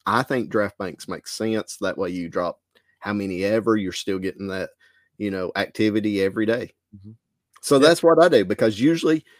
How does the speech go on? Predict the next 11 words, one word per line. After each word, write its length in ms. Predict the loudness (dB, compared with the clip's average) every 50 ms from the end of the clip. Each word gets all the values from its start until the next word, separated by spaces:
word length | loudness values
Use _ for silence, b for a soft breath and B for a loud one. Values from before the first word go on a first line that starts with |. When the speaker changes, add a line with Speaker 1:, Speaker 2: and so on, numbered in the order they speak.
| b b
Speaker 1:
usually 420 | 2 2 2 2 2 4 4 6 6
on 120 | 4 2
a 60 | 0
typical 440 | 0 -2 -2 -2 -2 -2 0 0 2
week, 320 | 4 4 4 2 0 -2 -4
I 100 | -4 -4
list 340 | -2 -2 -2 -4 -4 -6 -8
on 120 | -10 -8
Tuesdays 600 | -4 -2 -2 -2 -2 -2 0 0 0 0 -2 -4
and 140 | -8 -10 -8
Thursdays. 680 | -8 -8 -8 -8 -10 -14 -16 -18 -16 -16 -18 -18 -18